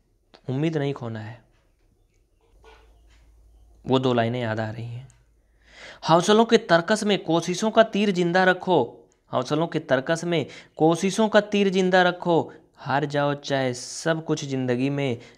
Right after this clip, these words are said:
लेकिन एक बार फिर से जीतने का उम्मीद जिंदा रखो।" तो बिल्कुल इन्हीं उम्मीदों के साथ हम आगे चलते हैं। देखिए अगला क्वेश्चन बहुत ही इंटरेस्टेड होने वाला है। कह रहा कि ए-, एक तीन लीटर के जग में पानी भरना है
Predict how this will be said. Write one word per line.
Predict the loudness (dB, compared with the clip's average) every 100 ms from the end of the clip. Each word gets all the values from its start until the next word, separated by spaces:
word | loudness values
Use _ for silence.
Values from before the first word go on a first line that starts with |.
| -6
लेकिन | -4 -2 -4
एक | -4 -2
बार | 0 0
फिर | -2 0 0
से | 0
जीतने | -2 -2 -2 -4
का | -4 -2
उम्मीद | -2 -2 -2 -2
जिंदा | -4 -4 -4
रखो।" | -4 -8 -16 -20 _ _ -8
तो |
बिल्कुल | -4 -2 0 0
इन्हीं | 0
उम्मीदों | -2 -2 -4
के | -4
साथ | -2 0
हम | 0 -4
आगे | -4
चलते | -4 -4 -2
हैं। | -2 -4 -6 _ _ -4
देखिए | -4 -2 -6 -8 _ -20 -20 -20 -20 -20 _ _ _ _ _ -2
अगला | 2 6 4
क्वेश्चन | 4 2 2
बहुत | 2 2
ही |
इंटरेस्टेड | 0 0 0 0 2
होने | 2
वाला | 2 4 4
है। | 2
कह | 2
रहा | 2 0
कि | -2 -6 -8 _ -2
ए-, | 0 2 -2 -2
एक | 0 0 0
तीन | -4 -4 -2 0
लीटर | 2 2 2 0
के | -2
जग | 0 0
में | 0 -2 -4 -2
पानी | 0 0 0
भरना | 0 0 0
है | -2 -6